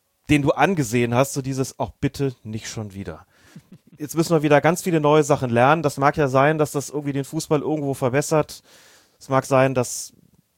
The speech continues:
der Fußball gerade irgendwie in den oberen Klassen, im Profibereich attraktiver wird. Aber Gnade, wir kommen nicht mehr mit. Es wird immer mehr, wir kommen auch so ein bisschen durcheinander. Geht das Ganze nicht mal irgendwie ein bisschen langsamer? Kann man nicht mal einfach auch mal nochmal eine,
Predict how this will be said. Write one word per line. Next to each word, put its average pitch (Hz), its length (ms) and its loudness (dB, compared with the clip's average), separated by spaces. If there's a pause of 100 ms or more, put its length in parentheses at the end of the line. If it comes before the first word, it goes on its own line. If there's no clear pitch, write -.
der 165 100 0
Fußball 147 340 0
gerade 135 260 4
irgendwie 131 340 -2
in 123 80 -6
den 120 140 -6
oberen 147 320 0
Klassen, 139 600 -4
im 117 100 -12
Profibereich 131 640 -2
attraktiver 143 560 -4
wird. 135 360 -4 (920)
Aber 127 300 2 (100)
Gnade, 127 580 0
wir 113 100 -6
kommen 160 320 -2
nicht 135 160 -6
mehr 117 160 -4
mit. - 460 -4
Es 139 220 -10
wird 151 160 0
immer 170 240 2
mehr, 156 520 2
wir 143 440 2 (440)
kommen 147 220 0
auch 135 80 0
so 156 120 -4
ein 135 40 -10
bisschen 143 220 -4
durcheinander. 139 600 2
Geht 135 300 -6
das 147 140 0
Ganze 139 260 -2
nicht 135 160 -10
mal 135 260 2
irgendwie 127 240 -8
ein 120 80 -10
bisschen 156 280 -2
langsamer? 131 540 2
Kann 135 140 -2
man 131 120 0
nicht 123 140 -10
mal 123 100 0
einfach 123 220 -4
auch 120 40 -8
mal 127 120 -2
nochmal 120 240 -4
eine, 113 160 -4